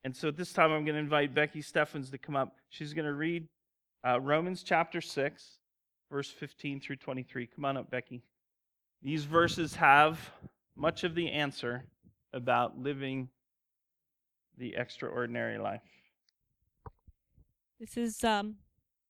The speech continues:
Speaker 2: Romans six fifteen through twenty-three. What then? Are we to sin because we are not under the law, but under grace?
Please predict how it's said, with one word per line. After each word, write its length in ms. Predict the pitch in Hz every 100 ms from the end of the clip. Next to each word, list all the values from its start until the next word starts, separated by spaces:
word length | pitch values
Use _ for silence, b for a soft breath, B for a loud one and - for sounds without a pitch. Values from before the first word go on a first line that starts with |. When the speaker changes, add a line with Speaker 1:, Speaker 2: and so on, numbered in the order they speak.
| _ _ _ 214
Speaker 2:
Romans 360 | 214 220 214
six 400 | - 233 - -
fifteen 760 | - 208 - - 214 196 190 190 _ _ _ _ _ _ - _ _ -
through 200 | 202 196
twenty-three. 840 | - 202 196 - - 185 185 175 _ _ _ _ _ _ _ _ _ _ _ _ _ _ _ _ _ _ _ _ -
What 240 | 285 330 -
then? 440 | 196 170 165 170 - _ _ _ _ _ _ _ _ -
Are 100 | 220
we 240 | 220 233 262
to 140 | 330
sin 680 | - - 233 226 220 254 254 -
because 480 | 233 - 226 220
we 140 | 240 226
are 100 | 214
not 340 | 214 196 208
under 200 | - 214
the 160 | 220 262
law, 520 | 254 196 180 180 220 - b b -
but 120 | 202
under 300 | - 208 196
grace? 800 | 180 185 180 180 233 269 - -